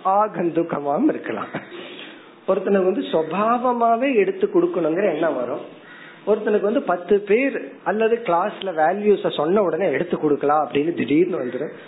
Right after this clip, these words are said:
கொஞ்ச நேரம் போன உடனே சுவாபாவிகம் வந்துடும். Sometime கிளாஸ்ல கேட்ட உடனே ஒரு நாள் வந்து நம்ம தானத்தை பத்தி பேசுறோம்னு வச்சுக்கோமே, உடனே அந்த நேரத்துல என்ன வந்துடும்? அதனாலதான் சில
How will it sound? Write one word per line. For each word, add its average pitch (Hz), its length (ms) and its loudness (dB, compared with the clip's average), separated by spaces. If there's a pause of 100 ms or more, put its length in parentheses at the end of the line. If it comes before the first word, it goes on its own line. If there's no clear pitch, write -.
(120)
கொஞ்ச 220 260 2
நேரம் 226 360 2
போன 190 280 2
உடனே 175 280 0
சுவாபாவிகம் 151 720 0
வந்துடும். 170 380 -4 (1200)
Sometime 196 440 0
கிளாஸ்ல 180 460 -2
கேட்ட 170 380 0
உடனே 156 340 2 (280)
ஒரு 180 180 2
நாள் 180 280 2
வந்து 165 260 0 (380)
நம்ம 170 200 0 (100)
தானத்தை 165 480 -2
பத்தி 143 260 -2
பேசுறோம்னு 151 580 -2
வச்சுக்கோமே, 131 560 -4 (540)
உடனே 175 280 0
அந்த 165 260 -2
நேரத்துல 180 460 0
என்ன 165 140 0
வந்துடும்? 139 480 -2 (720)
அதனாலதான் 170 600 0
சில 165 160 0